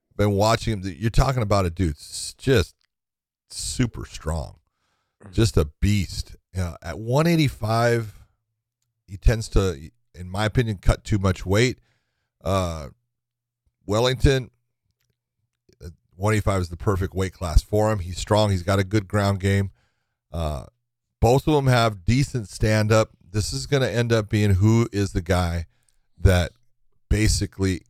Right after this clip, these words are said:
Speaker 1: controls the clinch. This is gonna end up in the
Speaker 2: Mm-hmm.
Speaker 1: clinch.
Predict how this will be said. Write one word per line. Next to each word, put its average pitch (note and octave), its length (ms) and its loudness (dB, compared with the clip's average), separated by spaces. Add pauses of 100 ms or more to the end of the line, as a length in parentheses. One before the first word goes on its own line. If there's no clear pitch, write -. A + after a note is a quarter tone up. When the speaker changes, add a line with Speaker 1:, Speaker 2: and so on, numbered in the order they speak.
Speaker 1:
controls F#2 520 0
the - 100 -12
clinch. - 600 -8
This - 160 -10
is A2 60 -10
gonna G#2 160 -6
end F#2+ 180 -2
up F#2 160 -2
in D#2 80 -8
the D2+ 60 -10
Speaker 2:
Mm-hmm. - 100 -20
Speaker 1:
clinch. - 400 -14